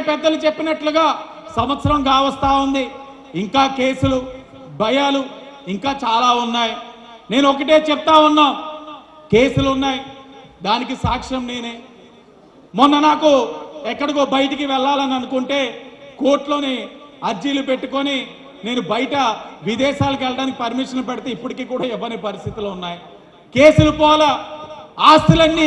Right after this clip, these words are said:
ఇంకా అటాచ్‌మెంట్‌లోనే ఉన్నాయి. సంవత్సరం పూర్తవుతా ఉందని నేను ఎందుకు ఆలోచించట్లే? ఎందుకు ఆలోచించట్లేదంటే నేను కానీ నా తండ్రి కానీ పదకొండు రోజులే ఉన్నాం కానీ మన తండ్రి సమానులు చంద్రబాబు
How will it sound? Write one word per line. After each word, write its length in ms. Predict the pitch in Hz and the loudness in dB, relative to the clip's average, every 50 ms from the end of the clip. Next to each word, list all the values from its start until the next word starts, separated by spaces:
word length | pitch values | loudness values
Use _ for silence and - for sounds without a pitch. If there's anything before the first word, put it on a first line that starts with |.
| 294 | 2
ఇంకా 140 | 285 320 320 311 | 2 2 2 2
అటాచ్‌మెంట్‌లోనే 720 | 302 311 320 311 302 294 311 320 311 302 320 311 320 320 320 320 311 | 2 2 0 0 0 0 -2 -2 -2 0 2 2 2 4 4 2 2
ఉన్నాయి. 260 | 311 320 320 311 262 - - - - - - - - - - - | 2 0 0 -2 -2 -4 -8 -14 -16 -18 -20 -20 -20 -18 -4 -2
సంవత్సరం 400 | 254 262 311 311 311 302 302 294 302 302 | 0 0 0 0 0 2 0 0 0 -2
పూర్తవుతా 440 | 294 285 - 302 285 277 277 277 277 277 269 | -6 -4 -2 -2 -2 -2 -2 -2 -2 -2 -2
ఉందని 280 | 269 262 277 277 277 277 254 | -4 -6 -6 -6 -6 -6 -8
నేను 180 | 240 254 262 262 254 | -8 -6 -6 -6 -6
ఎందుకు 200 | 226 240 226 254 240 226 | -6 -8 -8 -6 -6 -4
ఆలోచించట్లే? 640 | 233 233 220 - 226 202 - 226 202 - 208 202 - - - - _ _ _ _ _ _ _ _ _ _ - | -4 -6 -8 -10 -12 -14 -14 -16 -16 -14 -16 -18 -18 -18 -20 -20 _ _ _ _ _ _ _ _ _ _ -6
ఎందుకు 300 | 175 254 285 320 311 302 294 302 | -2 0 2 2 4 8 8 8
ఆలోచించట్లేదంటే 1000 | 311 311 320 311 320 320 302 - 311 311 311 311 311 302 311 311 302 349 349 359 339 302 - - - - - - - - - 165 175 | 8 8 6 4 4 0 -2 0 -2 -2 0 2 4 4 4 4 2 2 4 4 4 4 2 -2 -6 -10 -12 -14 -14 -12 -8 -4 0
నేను 240 | 233 269 294 311 311 311 | 2 2 4 4 4 6
కానీ 220 | 311 320 320 330 320 339 | 6 4 4 2 0 0
నా 60 | 330 320 320 311 | 0 0 2 0
తండ్రి 260 | 311 320 311 339 330 339 | 0 0 0 -4 -2 0
కానీ 240 | 339 349 349 359 349 302 233 - - - - - - - - | 0 0 2 2 0 0 -2 -4 -10 -14 -16 -18 -12 -2 2
పదకొండు 460 | 269 294 302 320 262 339 339 349 349 349 339 | 2 2 2 2 2 2 2 4 4 4 4
రోజులే 320 | 339 339 330 339 349 349 349 349 | 4 4 2 4 6 6 6 6
ఉన్నాం 220 | 349 349 349 349 339 311 311 | 4 2 2 0 2 2 2
కానీ 260 | 320 349 392 381 330 254 185 - - - - - - - - 156 202 | 2 2 2 2 0 0 -2 -6 -14 -14 -16 -16 -16 -12 -6 2 2
మన 120 | 285 320 330 320 330 | 4 4 4 4 4
తండ్రి 300 | 311 320 320 - 370 349 - 339 | 4 4 6 4 4 4 4 2
సమానులు 480 | 339 359 370 381 392 392 392 392 349 269 - - - - - - - - - | 4 4 6 6 6 8 8 8 8 6 4 2 -4 -8 -10 -10 2 4 6
చంద్రబాబు 640 | 294 330 330 320 349 359 359 359 370 370 359 370 | 6 6 6 6 6 8 8 8 10 8 8 8